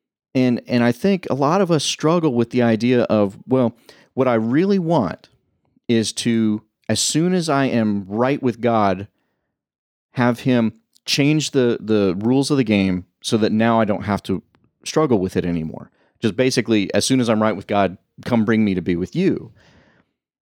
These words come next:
Be-, and we, we want the same kind of a-, attitude about evil. "Well, why doesn't God just come down here and wipe out all evil? Why does he allow these things to continue to exist in this world?"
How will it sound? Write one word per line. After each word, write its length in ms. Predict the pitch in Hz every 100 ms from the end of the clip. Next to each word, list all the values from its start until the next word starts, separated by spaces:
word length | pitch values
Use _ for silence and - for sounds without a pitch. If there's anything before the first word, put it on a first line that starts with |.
| _ _
Be-, 220 | 113 127 -
and 160 | 143 135
we, 160 | 131
we 140 | 139 135
want 240 | 151 180
the 80 | 180
same 280 | - 147 135
kind 200 | 143 135
of 40 |
a-, 220 | 120 117 120
attitude 480 | 127 120 127 120
about 460 | 107 113 113 107 - -
evil. 440 | 175 190 107 - _ _ -
"Well, 100 | 120
why 180 | 131 147
doesn't 220 | 139 123
God 280 | 123 127 113
just 280 | 113 - - _
come 160 | - 127
down 180 | 135 123
here 220 | 123 127
and 180 | 110 - _
wipe 360 | 92 107 139 139
out 160 | 131
all 180 | 131 127
evil? 200 | 151 117
Why 180 | 104 127
does 160 | 135 -
he 180 | 123 -
allow 360 | 101 110 123
these 300 | 123 113 -
things 380 | - 107 104 - - - - -
to 300 | 127 120 113
continue 540 | - 110 - 135 131 117
to 220 | - 110 101
exist 760 | 92 98 101 165 135 - - - - _ -
in 160 | 127
this 200 | 127 -
world?" 360 | 123 180 123